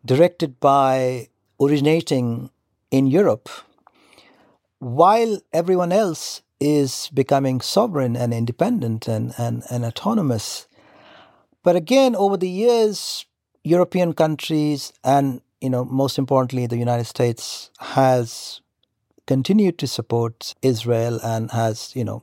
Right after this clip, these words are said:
in other words, allowed Israel to get away with a lot of things that in, wouldn't have, no other country has been allowed to get away with. So the current crisis really in that sense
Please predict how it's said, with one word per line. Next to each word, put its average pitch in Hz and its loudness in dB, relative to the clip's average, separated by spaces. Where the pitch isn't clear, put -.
in 113 -2
other 110 -2
words, 107 -4
allowed 139 4
Israel 113 0
to 113 -2
get 123 6
away 123 2
with 117 -6
a 120 -2
lot 120 2
of 180 2
things 131 -2
that 110 -4
in, 117 -2
wouldn't 151 0
have, 120 2
no 160 4
other 127 2
country 107 -6
has 104 -6
been 110 -2
allowed 104 -2
to 110 -8
get 104 -2
away 104 -2
with. 107 -10
So 175 2
the 196 4
current 277 2
crisis 233 0
really 226 2
in 185 0
that 196 0
sense - 0